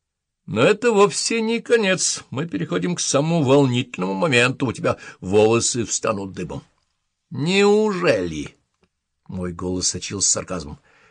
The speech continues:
«То есть ты рассказал мне только прелюдию?» «Да, совершенно верно». «А теперь слушай».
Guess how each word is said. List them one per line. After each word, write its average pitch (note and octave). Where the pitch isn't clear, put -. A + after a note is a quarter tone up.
«То G#2+
есть -
ты G#2
рассказал G#2
мне G#2+
только G2+
прелюдию?» C#3
«Да, A2+
совершенно B2+
верно». C4+
«А E3+
теперь A3+
слушай». F2